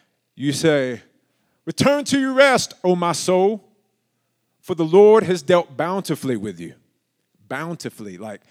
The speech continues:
I imagine the Thanksgiving cornucopia overflowing with goodness.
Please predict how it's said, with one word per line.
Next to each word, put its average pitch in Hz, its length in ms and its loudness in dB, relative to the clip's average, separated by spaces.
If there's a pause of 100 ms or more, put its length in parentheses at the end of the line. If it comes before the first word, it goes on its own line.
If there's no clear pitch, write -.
(140)
I 131 80 -10
imagine 147 480 -10 (300)
the 147 120 -10
Thanksgiving 160 640 -4
cornucopia 151 880 -2 (360)
overflowing 143 920 -8 (1200)
with 117 200 -8
goodness. 127 580 -6